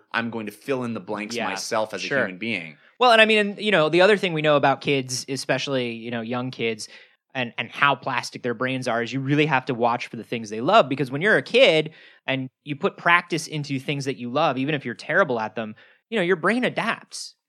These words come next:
Speaker 1: Right.
Speaker 2: Your body adapts as much as it can, but your brain adapts quite a bit. So I think that's, I think that's the thing, is responsible use of the data by the people who are collecting it,
Speaker 1: Mm-hmm.
Speaker 2: and, uh, a good understanding of the data and what to do with it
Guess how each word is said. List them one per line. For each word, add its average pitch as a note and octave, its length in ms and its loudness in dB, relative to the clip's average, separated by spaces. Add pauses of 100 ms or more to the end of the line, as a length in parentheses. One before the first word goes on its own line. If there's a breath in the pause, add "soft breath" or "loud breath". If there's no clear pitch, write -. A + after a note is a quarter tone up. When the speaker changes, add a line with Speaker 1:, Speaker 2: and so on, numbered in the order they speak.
Speaker 1:
Right. - 100 -6
Speaker 2:
Your D#3 100 2
body D#3+ 320 4
adapts B2 380 -6
as B2+ 120 -12
much B2 160 -10
as G#2+ 100 -16
it A#2 100 -18
can, G#2+ 340 -10
but C#3 120 -2
your C#3+ 140 -4
brain F3 800 -8
adapts F3 600 -4
quite G3+ 220 0
a - 60 -4
bit. F3 320 2 (320 loud breath)
So - 180 4
I G#3 100 10
think B3+ 200 -2
that's, G#3+ 340 2
I F3+ 60 8
think G3 180 0
that's F#3+ 140 4
the C#3+ 80 -8
thing, B2+ 320 0
is B2+ 540 -2 (420)
responsible G#3 600 2
use F#3 220 2
of D3 80 -8
the C3 80 -2
data B2+ 300 4
by A#2+ 160 0
the A#2 80 -8
people C3 300 -6
who A#2+ 180 -4
are A2 420 -2 (120)
collecting B2 440 -6
it, G3+ 220 -4 (100)
Speaker 1:
Mm-hmm. F2 120 -20 (180)
Speaker 2:
and, C3+ 140 -6 (140)
uh, A#2+ 300 -2 (400)
a D3 80 -4
good D3+ 520 0
understanding C#3+ 1080 -4
of A#2+ 220 -10
the A#2+ 80 -8
data G#2+ 500 -4
and A#2 180 -10
what B2 200 -4
to C3 80 -12
do A#2+ 300 -4
with A2+ 160 -4
it G#2 320 -8